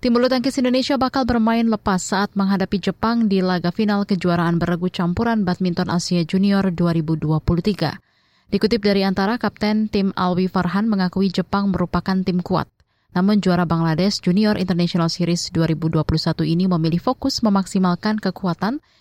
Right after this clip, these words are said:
yang dimiliki skuad Merah Putih. Sejak babak penyisihan, tim junior Indonesia menyuguhkan penampilan prima. Bertanding di kandang sendiri,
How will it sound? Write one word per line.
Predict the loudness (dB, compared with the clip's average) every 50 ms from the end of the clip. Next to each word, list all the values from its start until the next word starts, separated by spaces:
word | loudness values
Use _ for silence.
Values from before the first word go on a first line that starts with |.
| _
yang | -2 0 2 2
dimiliki | 2 2 2 2 0 0 0 0 0
skuad | -2 -4 -2 0 -2 0 0 0
Merah | 0 0 0
Putih. | 0 0 -2 0 -2 -2 -4 -6 -16 _ _ _ _ _ _ _ _ _
Sejak | -4 -2 -2 0 0 0 0 2
babak | 0 0 0 0 -2 -2
penyisihan, | -2 -2 -2 0 0 0 0 0
tim | 0 0 0 0
junior | 2 2 2 2 2 2
Indonesia | 2 0 0 2 2 0 0 0 0 0
menyuguhkan | 2 2 2 2 2 2 2 0 -2 -2 -2
penampilan | -2 -2 0 -2 -2 -2 -2 0 0 0 0
prima. | 0 2 2 2 0 0 -4 -8 -16 _ -20 _ _ _ -16 -6 -2
Bertanding | 0 0 2 2 0 2 2 2 2 2
di | 2 0 0
kandang | 0 -2 -2 -2 0 0 -2 -2
sendiri, | -2 -2 -2 0 0 0 2 2 2 0 0 -2 -4